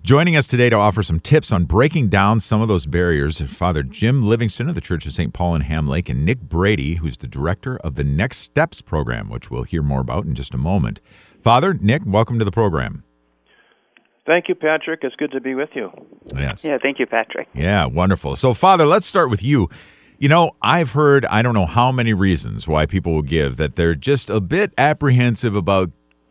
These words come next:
Speaker 1: becoming a member of a parish or a, uh, be-,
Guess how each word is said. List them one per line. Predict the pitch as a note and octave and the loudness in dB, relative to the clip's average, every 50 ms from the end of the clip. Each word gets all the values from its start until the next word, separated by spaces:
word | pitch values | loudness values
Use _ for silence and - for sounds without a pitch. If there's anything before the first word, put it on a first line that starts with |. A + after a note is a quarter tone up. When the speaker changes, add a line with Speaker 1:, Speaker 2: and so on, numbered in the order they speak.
| - - _ _ _ _ _ | -20 -20 _ _ _ _ _
Speaker 1:
becoming | - A#2+ A#2+ G#2+ - A2 C3 B2+ B2+ A#2+ A2+ | 0 0 0 0 0 0 0 2 2 0 2
a | G2+ G2 G2 | 2 2 4
member | F#2+ F#2+ G2 G2+ G#2+ A2+ G#2+ A2 A2 G#2 | 4 4 4 4 4 4 4 4 4 2
of | - F2 E2+ | 2 0 -4
a | F2+ | -4
parish | E2 - F#2+ F#2 F#2 F2 D#2 C#2+ C2+ - - | -4 -4 -2 0 0 0 0 0 -2 -4 -6
or | D2 D2 E2 E2 D#2+ D#2 - | -6 -2 -2 0 -2 -2 -2
a, | D#2 D#2 D#2 D#2 D2+ D2+ - | -2 -2 0 0 -2 -4 -4
uh, | - C#2+ C#2+ C#2 C#2 C#2 C2+ G1+ G1+ - - - - - | -6 -6 -4 -4 -4 -4 -6 -8 -12 -16 -20 -18 -14 -10
be-, | F2 F2+ | -8 -8